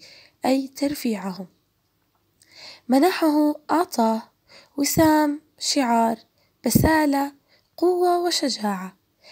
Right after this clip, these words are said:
الدفاع المدني هو جهاز يتولى مجموعة من الأعمال اللازمة لحماية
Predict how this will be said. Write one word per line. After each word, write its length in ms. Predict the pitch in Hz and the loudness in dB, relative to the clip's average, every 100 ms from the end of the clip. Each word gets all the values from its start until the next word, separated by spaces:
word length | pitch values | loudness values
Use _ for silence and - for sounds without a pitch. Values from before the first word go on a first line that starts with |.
| - _ | -20 _
الدفاع 500 | - - 277 339 302 | -6 -2 -2 -2 -2
المدني 720 | 277 254 254 254 247 254 254 247 - - - | -2 -4 -2 0 0 -2 -4 -8 -20 -20 -10
هو 180 | - 247 | -4 -2
جهاز 640 | 240 226 226 269 269 220 247 247 240 359 | -2 -2 -4 -4 -2 -2 -2 -4 -6 -8
يتولى 680 | 247 - 240 262 254 214 214 | -8 -4 -2 0 -2 -4 -6
مجموعة 640 | 208 208 - 262 294 262 247 | -8 -8 -6 -4 -2 -4 -4
من 240 | 240 277 | -4 -4
الأعمال 680 | 277 330 247 233 240 247 254 | -4 -4 -6 -6 -4 -4 -4
اللازمة 800 | 240 226 233 226 220 226 226 226 - - - - - | -4 -4 -2 -4 -6 -6 -6 -6 -12 -20 -20 -20 -10
لحماية 560 | 254 - 214 214 262 | -8 -4 -4 -2 -4